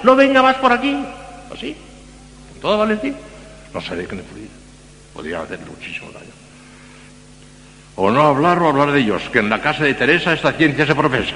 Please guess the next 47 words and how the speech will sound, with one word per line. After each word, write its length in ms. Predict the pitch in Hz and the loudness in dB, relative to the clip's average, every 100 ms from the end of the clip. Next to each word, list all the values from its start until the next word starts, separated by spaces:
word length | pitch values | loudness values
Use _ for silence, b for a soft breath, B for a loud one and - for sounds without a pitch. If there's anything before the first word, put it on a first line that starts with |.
| - | -2
Ya 120 | 156 | 0
está. 340 | 214 311 277 - - - - - - - B B B B - - - | 0 -2 -2 -6 -14 -20 -16 -16 -16 -20 B B B B -20 -16 -6
Y 80 | |
en 60 | 78 | -4
la 100 | 87 | -2
casa 240 | 98 98 | -4 -2
de 60 | 95 | 0
Domingo 400 | 101 92 127 135 | 0 2 0 0
lo 80 | 90 | -2
mismo. 280 | 92 82 80 - 87 | -6 -8 -10 -10 -8
Él 120 | 90 | -6
no 120 | 90 | -6
hablaba 240 | 87 101 | -4 -4
o 480 | 117 110 82 82 - | -4 -6 -10 -14 -14
más 160 | 90 87 | -12 -12
que 80 | 82 | -14
con 180 | 73 78 | -16 -10
Dios 200 | 90 92 | -8 -8
lo 100 | 90 | -10
de 120 | 76 | -12
Dios. 100 | - - - - | -16 -20 -20 -20
Aquí 220 | - - | -18 -16
también 220 | 92 87 - | -16 -16 -18
nosotros. 220 | - - - - - - - B B B B B B - | -20 -20 -20 -20 -20 -20 -20 B B B B B B -18
Aquí 180 | - 110 | -14 -6
creo 220 | 107 107 | -2 -2
que 60 | 98 | 0
el 80 | |
locutorio 440 | 95 87 85 107 101 | -4 -4 -8 -6 -4
lo 80 | 90 | -4
lleva 180 | 87 | -6
bien, 260 | 78 73 64 | -6 -8 -8
¿no? 60 | 85 - - | -10 -12 -16
Muy 140 | - 71 | -16 -14
pocas 340 | - 87 85 | -12 -10 -10
visitas 420 | 82 76 113 120 117 | -10 -10 -8 -8 -8
y 80 | 90 | -8
las 120 | 76 | -10
que, 160 | 76 | -10
y 160 | 76 78 | -8 -8
las 160 | 78 - | -8 -10
que 100 | 87 | -12
visitas, 380 | 98 92 110 98 | -12 -8 -6 -6
las 240 | 95 80 - | -10 -14 -10
que 80 | 92 | -4
hay 160 | 110 | -4
controladas. 560 | 101 92 82 85 - | -4 -12 -10 -8 -8